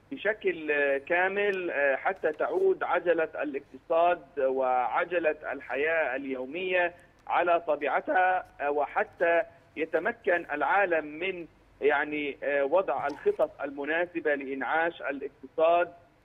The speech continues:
آه، وعودة يعني الاقتصاد إلى يعني مراحل أو مستويات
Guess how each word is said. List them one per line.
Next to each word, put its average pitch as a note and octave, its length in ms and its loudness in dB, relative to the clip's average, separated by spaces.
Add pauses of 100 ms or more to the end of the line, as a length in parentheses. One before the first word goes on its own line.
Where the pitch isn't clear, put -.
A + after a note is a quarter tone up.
(140)
آه، C3+ 240 4
وعودة D3+ 920 2
يعني C#3+ 440 -4
الاقتصاد - 880 -2 (160)
إلى D3 480 0
يعني C#3+ 400 -4
مراحل D#3 760 -2
أو C#3 220 -4
مستويات C#3+ 800 0